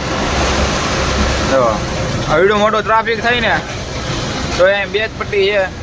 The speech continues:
બે જવાની ને બે આવવાની. ત્રણ પટ્ટી હોવી જોઈએ આ બાજુ, તો ભેગું થાય વધારે. હાલો, તો હવે છે ને આપણે આ બાજુથી છે ઓલું કપાવવાનું છે, ટોલ નાકું આ બાજુથી કપાવવાનું. હવે આ કંઈક પવન ચકડા, ઓલા પંખા નાખેલા છે.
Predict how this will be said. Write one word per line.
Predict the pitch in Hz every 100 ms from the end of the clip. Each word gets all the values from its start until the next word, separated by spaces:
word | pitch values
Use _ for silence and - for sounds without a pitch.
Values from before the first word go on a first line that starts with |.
| - - -
બે | 175 185
જવાની | 180 208 208 185
ને |
બે | 175 170
આવવાની. | 165 170 156 131 - - - - -
ત્રણ | 180 190
પટ્ટી | 202 202
હોવી | 190 190 202
જોઈએ | 180 165
આ | 147
બાજુ, | 143 135 131 127 -
તો | 170 175
ભેગું | 160 165 156
થાય | 165
વધારે. | 143 139 135 131 - - - - - - - -
હાલો, | 151 170
તો | 165
હવે | 160
છે | 180
ને |
આપણે | 170 160
આ | 156
બાજુથી | 160 170 170 160 156 147 - - - 180
છે | 160
ઓલું | 170 170
કપાવવાનું | 175 170 202 185 151
છે, | 156 190 - - - - - - - - -
ટોલ | 147
નાકું | 160 156 151
આ |
બાજુથી | 160 139 156
કપાવવાનું. | 135 135 127 123 120 - - - - - - - - - - - - - 123
હવે | 131 135
આ | 131 139 143
કંઈક | 139 139 143
પવન | 156 147
ચકડા, | 143 156 156 147 143 - -
ઓલા | 143 139
પંખા | - 156 160 151
નાખેલા | 147 165 160 156
છે. | 170 -